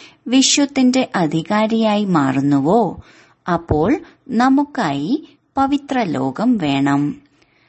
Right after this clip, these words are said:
പഴയ ലോകത്തെ അപവിത്രമെന്നും പുതിയ ലോകത്തെ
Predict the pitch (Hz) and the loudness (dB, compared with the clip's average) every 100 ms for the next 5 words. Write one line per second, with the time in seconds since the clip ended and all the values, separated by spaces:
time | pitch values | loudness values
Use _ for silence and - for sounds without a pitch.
0 | _ _ 196 185 175 170 151 135 135 147 | _ _ 0 2 2 2 2 2 0 -2
1 | 143 175 269 453 - - _ 254 254 269 | -4 -2 -2 -4 -12 -20 _ -4 -2 -2
2 | 277 311 294 277 185 127 120 208 175 - | 0 -2 0 2 2 0 0 0 -2 -6
3 | _ _ _ 277 269 277 269 180 139 135 | _ _ _ 0 4 6 6 4 0 0
4 | 147 - 156 262 | -4 -4 -2 -2